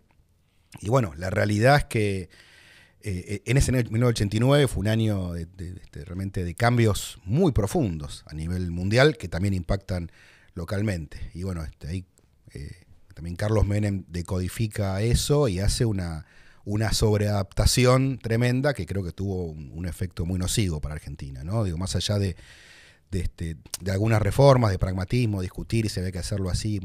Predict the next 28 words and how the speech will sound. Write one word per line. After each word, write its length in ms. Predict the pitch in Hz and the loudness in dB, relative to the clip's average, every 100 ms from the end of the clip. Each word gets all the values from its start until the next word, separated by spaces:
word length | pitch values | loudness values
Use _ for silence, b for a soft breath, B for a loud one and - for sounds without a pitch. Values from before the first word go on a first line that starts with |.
| 82 | -8
o 100 | 76 | -8
más 300 | 95 110 - | -4 -4 -4
o 20 | |
menos, 320 | 95 107 120 | -2 0 -2
la 120 | 95 82 | -2 -4
verdad 200 | 87 98 | -4 -4
es 60 | |
que, 100 | - | -2
bueno, 220 | 92 80 | -2 -4
fue 160 | 73 95 | -4 -4
un 60 | 95 | -2
viraje 360 | 90 101 107 | -2 -4 -4
totalmente 720 | 87 95 104 110 107 107 98 B B B B B - | -4 -4 -2 -2 0 -2 -2 B B B B B -6
inesperado 960 | 113 123 - 117 143 131 104 98 92 - | 0 2 4 8 10 10 6 4 0 -4
para, 280 | 87 85 | -6 -6
para, 600 | 80 80 78 76 85 78 - _ _ _ - - | -10 -10 -10 -10 -12 -14 -18 _ _ _ -20 -12
para, 180 | 76 | -10
digamos, 320 | 73 80 80 76 | -10 -10 -10 -12
la, 120 | 69 | -14
lo 320 | 69 65 67 | -16 -16 -16
que 100 | - | -12
se 100 | - | -8
venía 240 | 82 104 95 | -4 -2 0
viendo 220 | 101 95 | 0 0
en 40 | |
la 60 | 87 | -2
campaña 380 | 85 90 98 92 | -4 -4 -4 -4
electoral. 560 | 90 - 117 139 190 | -6 -2 2 2 0